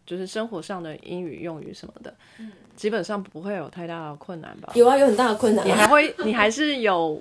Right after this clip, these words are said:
Speaker 1: 文化冲击吗？这个部分？
Speaker 2: 诶，其实我，我必须说我很惊哦。我当时下飞机之后，因为我是，我要去当T A嘛，然后我们的T A是 writing program，它比较不像是说，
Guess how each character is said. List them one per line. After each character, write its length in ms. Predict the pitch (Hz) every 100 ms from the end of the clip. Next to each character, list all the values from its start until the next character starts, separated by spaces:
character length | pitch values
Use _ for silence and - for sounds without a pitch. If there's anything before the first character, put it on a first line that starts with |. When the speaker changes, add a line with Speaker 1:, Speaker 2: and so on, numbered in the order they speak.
| -
Speaker 1:
文 180 | 175
化 180 | 196 220
冲 280 | 202 190 190
击 180 | 196 151
吗？ 360 | 139 143 143 147
这 80 | 160
个 80 | 151
部 160 | 156
分？ 140 | 151 254
Speaker 2:
诶， 220 | 262 254
其 180 | - 330
实 140 | 320 320
我， 260 | 196 175
我 140 | - 180
必 160 | 240
须 40 | 233
说 100 | 226
我 140 | 185
很 180 | 170 151 -
惊 180 | 196 175 170 170
哦。 120 | 160
我 200 | 160 175
当 260 | 220 294
时 220 | 320 - 185
下 280 | - 208
飞 240 | 180 180 180
机 280 | - 175 175
之 260 | - 170
后， 420 | 170 - 208 - - -
因 140 | - 254
为 60 |
我 100 | 190
是， 180 | - 202 - -
我 160 | 180
要 120 | 190
去 180 | 208 208
当 200 | 202 175
T 240 | 180 185 170
A 160 | 160 160
嘛， 240 | 160 - -
然 120 | 214
后 100 | 277
我 40 |
们 80 | 214
的 60 | 180
T 260 | - 226
A 40 | 226
是 140 | 208
writing 460 | 180 185 185 180 175
program， 500 | - 165 165 95 90 185
它 100 | 240
比 100 | 185
较 100 | 202
不 140 | 170
像 200 | 180 180
是 140 | 175
说， 280 | 175 165 170